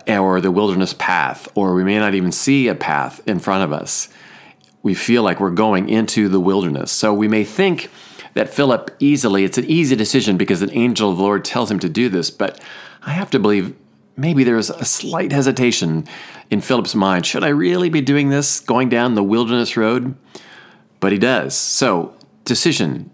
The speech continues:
that Philip makes. And then, verse twenty-nine,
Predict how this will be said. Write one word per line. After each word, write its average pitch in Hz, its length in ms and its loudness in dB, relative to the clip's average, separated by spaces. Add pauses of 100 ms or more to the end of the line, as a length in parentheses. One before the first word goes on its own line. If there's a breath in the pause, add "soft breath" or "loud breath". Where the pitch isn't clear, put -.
that - 220 -4
Philip 113 300 -2
makes. 95 600 -4
And 107 160 0
then, 135 460 2 (640 soft breath)
verse 113 160 2
twenty-nine, 135 800 0